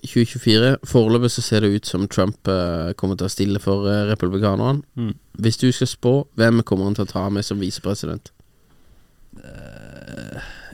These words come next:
Speaker 2: en kvinnelig guvernør av noe slag.
Speaker 1: Ja.
Speaker 2: Ja.
Speaker 1: Det
Speaker 2: Det er en grei helgardering, eller, ja,
Speaker 1: Ja.
Speaker 2: ikke en helgardering, halvgardering kanskje.
Speaker 1: Ja.
Speaker 2: Ja.
Speaker 1: Joe
Speaker 2: Uten
Speaker 1: Biden,
Speaker 2: navn. Biden.
Speaker 1: han ser jo ut som han kommer til å stille også.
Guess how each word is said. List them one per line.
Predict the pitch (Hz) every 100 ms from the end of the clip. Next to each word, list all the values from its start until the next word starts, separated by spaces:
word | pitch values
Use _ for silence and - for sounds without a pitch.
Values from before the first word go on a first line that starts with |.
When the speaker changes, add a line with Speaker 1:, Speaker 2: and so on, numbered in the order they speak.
| -
Speaker 2:
en | 123 117
kvinnelig | 123 135 110 95 92 95 95
guvernør | 101 101 104 90 90 92 98
av | 98
noe | 95
slag. | - 101 90 - - - - -
Speaker 1:
Ja. | 104 - - 160
Speaker 2:
Ja. | 131 - - -
Speaker 1:
Det | 110 110 107
Speaker 2:
Det | 120
er |
en | 117
grei | 117 107 104
helgardering, | 104 110 95 95 -
eller, | 110 107 101 95 - - -
ja, | - - - -
Speaker 1:
Ja. | 104
Speaker 2:
ikke | 101
en | 165
helgardering, | 110 98 92 107 -
halvgardering | 139 101 90 113 123
kanskje. | - -
Speaker 1:
Ja. | - 98 -
Speaker 2:
Ja. | - - - - -
Speaker 1:
Joe | - 127
Speaker 2:
Uten | 117
Speaker 1:
Biden, | 117 123 131 135
Speaker 2:
navn. | - 120 - - - -
Biden. | - 113 113 117
Speaker 1:
han | -
ser | - 110
jo | 110 104
ut | 107
som | 113
han | 107
kommer | 104 101 101
til | 107
å |
stille | 104 98
også. | 95 113 123